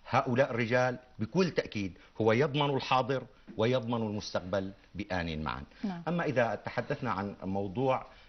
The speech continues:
Speaker 1: الواقع أو الأهمية الاستراتيجية ل-، والدلالات أو بعض أهم المعاني والدلالات التي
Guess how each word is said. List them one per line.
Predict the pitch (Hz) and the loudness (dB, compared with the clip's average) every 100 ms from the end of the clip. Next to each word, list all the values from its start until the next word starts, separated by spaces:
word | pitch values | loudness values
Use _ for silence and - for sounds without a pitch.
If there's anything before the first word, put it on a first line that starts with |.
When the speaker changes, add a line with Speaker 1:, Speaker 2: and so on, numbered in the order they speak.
| - | -10
Speaker 1:
الواقع | 85 85 101 143 - 117 101 95 | -8 0 2 2 2 0 0 -2
أو | 90 87 | -6 -6
الأهمية | 90 - 98 110 135 113 | -8 -6 -4 -2 0 0
الاستراتيجية | 113 - - 110 117 101 127 113 | -4 -8 -2 -2 -2 -4 0 0
ل-، | 98 98 98 - - - 98 | -2 -4 -6 -10 -20 -12 0
والدلالات | 127 120 139 151 160 127 - | 2 4 4 4 4 2 0
أو | 98 | -2
بعض | 123 117 - | 0 -2 -6
أهم | 101 135 123 123 - | -4 -2 -2 -4 -4
المعاني | 110 117 117 175 | -2 0 0 0
والدلالات | 143 120 120 123 131 127 | -2 -2 -2 0 -2 -4
التي | 117 120 120 120 | -4 -4 -4 -6